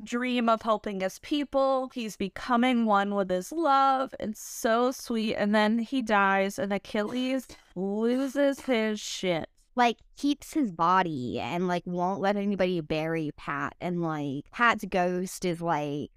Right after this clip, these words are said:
Speaker 2: not happy about this, by the way.
Speaker 1: Totally, yeah.
Speaker 2: Tormented. And it's just, like, really sad 'cause, like, yeah, he just loses everything and he realizes that fame was, like, never worth it. And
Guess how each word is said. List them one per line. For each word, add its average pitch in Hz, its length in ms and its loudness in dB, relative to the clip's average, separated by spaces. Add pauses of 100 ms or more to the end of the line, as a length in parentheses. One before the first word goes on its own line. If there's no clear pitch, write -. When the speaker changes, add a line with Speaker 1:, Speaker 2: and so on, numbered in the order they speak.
Speaker 2:
not 160 480 0
happy 156 340 -2
about 104 280 0
this, 110 280 -2
by 104 220 0
the 98 100 -2
way. 78 400 -4 (100)
Speaker 1:
Totally, 190 540 2
yeah. 175 540 0
Speaker 2:
Tormented. 165 760 -4 (120)
And 185 560 0
it's - 320 -4
just, 196 440 -2
like, 160 460 0 (240)
really 190 480 0
sad 151 640 -2
'cause, 190 200 -6
like, 156 460 -2
yeah, 160 320 -2
he 196 140 -2
just 196 200 -6
loses 202 360 0
everything 185 340 2
and 175 80 -2
he 175 140 -2
realizes 170 800 -2
that 160 200 -2
fame 165 280 2
was, 160 160 -4
like, 165 200 0
never 147 440 -2
worth 143 400 -4
it. 101 260 -20 (200)
And 139 680 -2